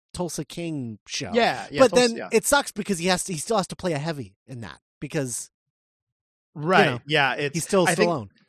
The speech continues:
Speaker 2: Well, like, uh, like, absolutely, when it comes to, like, skill or, you know, screen presence, there's no reason Stallone couldn't have done, like, Looper. It's,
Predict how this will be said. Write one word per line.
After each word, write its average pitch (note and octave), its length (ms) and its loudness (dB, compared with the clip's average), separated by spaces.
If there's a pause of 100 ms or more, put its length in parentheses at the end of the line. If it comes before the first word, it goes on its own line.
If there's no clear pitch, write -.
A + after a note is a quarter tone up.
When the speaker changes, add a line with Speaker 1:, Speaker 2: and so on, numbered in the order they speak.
(540)
Speaker 2:
Well, F3 120 4
like, F#3 220 4
uh, E3 500 6 (160)
like, F3+ 220 -2
absolutely, G3 480 4
when G3+ 100 4
it G3 60 0
comes G#3+ 220 0
to, G3+ 60 -4
like, E3 160 -2
skill C3 640 -2 (140)
or, C#3 580 0 (320)
you D#3+ 140 -2
know, C#3 100 2
screen D3+ 480 -2
presence, B2+ 600 -4
there's D#3+ 220 0
no G#3 200 4
reason E3+ 420 2
Stallone C#3 640 -2
couldn't C3+ 400 -6
have A#2 180 -8
done, B2+ 300 -2
like, A#2 180 -8
Looper. A2 580 -8 (1160)
It's, - 300 -8